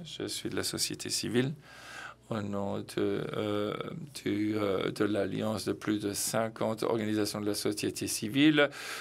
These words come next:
euh, la, le réseau des droits, de la co-, de la coalition des droits,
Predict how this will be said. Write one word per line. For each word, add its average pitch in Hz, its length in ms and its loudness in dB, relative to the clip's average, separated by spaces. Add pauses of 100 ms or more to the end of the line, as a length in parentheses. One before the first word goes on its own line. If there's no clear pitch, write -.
(140)
euh, 120 80 8
la, 110 380 6
le 110 120 4
réseau 110 520 4
des 101 280 6
droits, 110 280 4
de 107 80 -2
la 107 100 0
co-, 110 180 0
de 110 60 0
la 107 80 4
coalition 104 420 -2
des 104 140 2
droits, 139 300 2